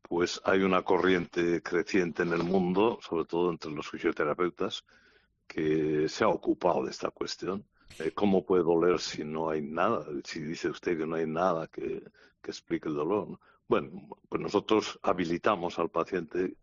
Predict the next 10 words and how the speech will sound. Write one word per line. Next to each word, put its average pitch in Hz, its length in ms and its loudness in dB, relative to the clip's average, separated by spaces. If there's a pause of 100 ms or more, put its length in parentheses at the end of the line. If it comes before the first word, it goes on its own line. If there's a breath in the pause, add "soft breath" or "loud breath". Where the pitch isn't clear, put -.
(280 loud breath)
a 87 120 2
la 80 100 4
comprensión 78 1000 -4
del 71 320 -2
proceso 85 580 -2
y 87 220 0
eso 90 360 2
implica 87 680 -2
una 90 260 -2
capacidad 87 640 -2